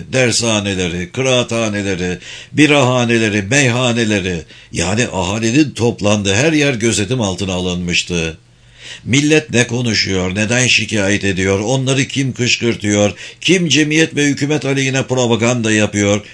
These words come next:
hepsi öğrenilecek, hainler tek tek tespit edilecekti.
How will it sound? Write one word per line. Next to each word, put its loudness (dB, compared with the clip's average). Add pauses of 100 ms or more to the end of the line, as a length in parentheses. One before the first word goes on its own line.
(120)
hepsi 2
öğrenilecek, 0
hainler 0
tek 0
tek -2
tespit -2
edilecekti. -2